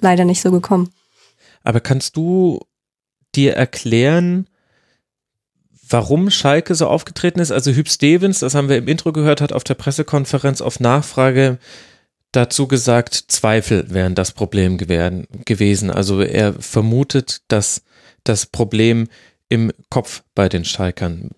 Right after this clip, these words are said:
Speaker 2: Wäre das auch so eine Argumentationslinie, die du fahren kannst? Oder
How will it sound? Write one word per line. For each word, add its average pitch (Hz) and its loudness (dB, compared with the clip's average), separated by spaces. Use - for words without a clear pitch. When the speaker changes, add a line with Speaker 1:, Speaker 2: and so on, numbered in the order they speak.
Speaker 2:
Wäre 113 2
das 123 -2
auch 127 2
so - 0
eine 160 4
Argumentationslinie, 147 0
die 151 0
du 139 -2
fahren 143 0
kannst? 151 -2
Oder 123 0